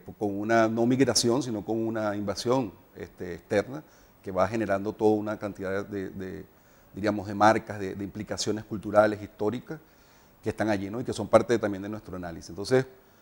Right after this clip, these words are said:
estamos un poco trabajando eso. Eh, hay varias, mm, dimensiones de lo, de lo comunicativo y de los formatos que se generan en torno a las migraciones, eh, que tienen que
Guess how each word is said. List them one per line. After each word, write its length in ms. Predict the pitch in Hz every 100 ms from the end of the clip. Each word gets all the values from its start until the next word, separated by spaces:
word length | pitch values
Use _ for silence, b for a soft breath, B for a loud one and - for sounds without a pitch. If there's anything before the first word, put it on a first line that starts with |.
| b b - 90 92 -
estamos 380 | 110 - 117 135
un 60 |
poco 200 | 127 127
trabajando 520 | 127 110 107 110 117
eso. 440 | 127 - 139 131 - b b b _ -
Eh, 720 | 104 104 101 98 95 92 95 - - -
hay 260 | 113 117
varias, 360 | 120 127 127 131 117
mm, 280 | 113 104
dimensiones 460 | 104 104 98 110 123
de 80 | 120
lo, 240 | 110 98
de 80 | 95
lo 100 | 98
comunicativo 760 | 98 98 95 98 117 123 120 -
y 40 |
de 80 | 104
los 120 | 98
formatos 520 | - 95 117 120 104 -
que 80 | 101
se 120 | 101
generan 360 | 98 98 110 120
en 80 |
torno 440 | 104 95 110 110 -
a 60 | 98
las 140 | 95 101
migraciones, 580 | 104 117 - 131 123 - b b b b b b -
eh, 440 | 101 98 95 90 82
que 80 |
tienen 200 | 104 107
que 60 | 110